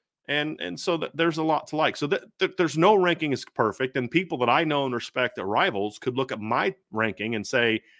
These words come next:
"Yeah, that guy should be higher," or, "That guy's too high." You're always gonna have those disagreements. But I think overall, they're very close to getting it right. I just think that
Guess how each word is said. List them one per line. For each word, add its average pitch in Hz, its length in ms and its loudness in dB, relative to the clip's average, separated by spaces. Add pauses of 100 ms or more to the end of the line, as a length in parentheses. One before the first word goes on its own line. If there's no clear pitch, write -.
(380)
"Yeah, 139 180 6
that 143 180 4
guy 139 140 8
should 131 200 -2
be 110 120 0
higher," 92 420 0
or, 123 220 2
"That 135 200 4
guy's 131 400 2 (240)
too 185 200 2
high." 101 360 -6 (340)
You're 127 100 2
always 151 140 2
gonna 139 140 0
have 120 200 0
those 107 160 -2
disagreements. 92 720 -8
But 131 100 -2
I 160 60 2
think 185 160 -2
overall, 113 840 0 (680)
they're 123 200 2
very 135 300 2
close 117 500 -4
to 107 100 -6
getting 95 280 -4
it 87 100 -12
right. 90 320 -8
I 110 120 0
just 123 260 -4
think 117 220 -4
that 101 200 -2